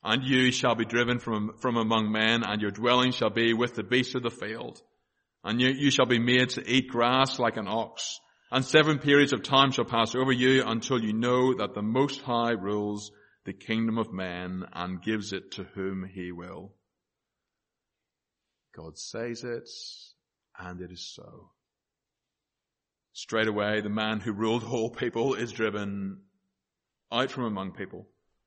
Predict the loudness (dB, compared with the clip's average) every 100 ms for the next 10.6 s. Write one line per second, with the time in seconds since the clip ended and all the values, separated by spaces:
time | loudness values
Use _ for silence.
0 | _ _ _ _ _ _ _ _ -2 2
1 | 4 6 4 2 6 6 6 4 4 4
2 | 2 0 2 0 0 -8 -4 0 2 4
3 | 4 2 -4 -6 0 0 0 -2 -4 -6
4 | -14 _ _ _ _ _ _ -8 -2 0
5 | 0 0 -2 -2 -2 -2 -6 -14 _ -6
6 | -2 0 0 -2 -4 -6 -6 -8 -12 -14
7 | -14 -14 -14 -18 _ _ _ _ _ _
8 | _ _ _ _ _ _ _ -4 0 0
9 | 2 4 4 2 -2 0 -2 -4 -8 -10
10 | -10 -10 -12 -16 -18 -20